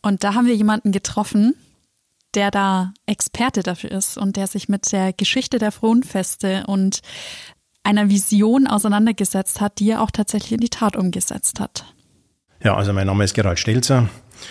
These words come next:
Speaker 2: Ich habe vor, da muss man wirklich überlegen, siebzehn, achtzehn Jahre das Gebäude eben ja zum ersten Mal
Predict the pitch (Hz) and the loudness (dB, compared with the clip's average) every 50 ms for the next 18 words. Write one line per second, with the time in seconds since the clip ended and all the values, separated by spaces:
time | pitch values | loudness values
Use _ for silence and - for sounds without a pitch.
0 | - - - _ - - 92 - - - 101 98 101 110 117 113 101 - - - | -20 -20 -20 _ -4 -4 -4 -4 -4 -2 0 0 2 2 2 2 0 -2 -4 -4
1 | 98 92 101 110 127 147 156 131 - - - - - - - - - 95 87 - | -2 0 2 2 2 2 2 0 -2 -6 -16 -20 -18 -14 -10 -4 -2 -2 -2 -2
2 | - 90 87 90 98 95 95 95 104 101 107 101 92 95 90 92 98 104 131 139 | -2 -2 -2 0 0 0 0 0 0 0 0 0 0 0 0 0 0 2 2 0
3 | 139 - - - - - - - - - _ - - - - - - - - - | 0 -2 -10 -20 -20 -20 -20 -20 -20 -20 _ -8 -4 -2 -2 -2 -2 -4 -4 -2
4 | - 143 160 165 139 - - - - _ _ _ _ _ _ _ _ _ _ _ | 0 0 0 0 -2 -6 -12 -20 -20 _ _ _ _ _ _ _ _ _ _ _
5 | - 110 107 - - - - 113 101 95 90 87 92 104 127 143 147 131 - - | -4 -4 -4 -4 -4 0 2 2 2 2 0 0 0 2 2 2 2 0 -2 -8
6 | _ _ _ _ - - - - - - - _ _ - 127 104 - - - - | _ _ _ _ -20 -20 -20 -20 -20 -20 -20 _ _ -8 -6 -4 -4 -4 -4 -6
7 | - - 101 101 113 123 127 127 110 92 - - - - - _ _ - - 117 | -4 0 2 2 4 4 4 2 2 0 -4 -8 -20 -20 -20 _ _ -4 -2 0
8 | 107 101 107 101 101 98 104 101 - - 120 - 120 117 113 - - 110 101 90 | 0 2 2 2 2 0 0 -2 -2 -2 -2 0 0 0 0 0 0 0 0 0
9 | 90 98 - | 0 -2 -4